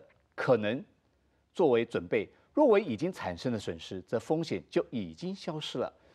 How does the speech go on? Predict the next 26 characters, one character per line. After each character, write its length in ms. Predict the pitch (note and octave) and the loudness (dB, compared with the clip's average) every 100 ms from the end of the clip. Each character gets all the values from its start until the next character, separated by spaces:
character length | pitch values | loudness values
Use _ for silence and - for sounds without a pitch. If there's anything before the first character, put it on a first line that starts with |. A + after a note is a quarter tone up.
| _ - | _ -4
因 120 | G#3 | -2
此， 200 | F3 G#2 | 0 -2
针 240 | - E3+ | 4 2
对 200 | E3+ D3+ G2+ | 6 2 2
上 260 | - A3+ | 2 2
面 100 | E3+ | 4
的 100 | A#2+ | 2
三 180 | A2+ C3 | 4 2
点， 180 | A#2 F2+ _ | 2 -4 _
我 140 | G#2+ | 0
认 160 | A#2 D3 | 4 4
为 200 | G#2+ F#2+ _ _ _ _ _ | 4 -2 _ _ _ _ _
风 240 | - B3 C4+ | 4 4 4
险 160 | - G#2+ | 2 0
的 80 | |
新 240 | G2 - E3+ | -2 -2 4
概 140 | D#3+ | 4
念 240 | C#3+ B2+ E2 _ _ _ | 4 0 -2 _ _ _
在 180 | G#3+ D#3 | 4 6
人 200 | C3 D3+ | 6 4
们 160 | D3+ A#2 | 4 0
投 180 | - C3+ | -2 0
资 120 | D3+ | 0
力 120 | D#3+ | 0
学 160 | A#2 G2+ | 0 2
中， 240 | A#2 A2+ | 0 0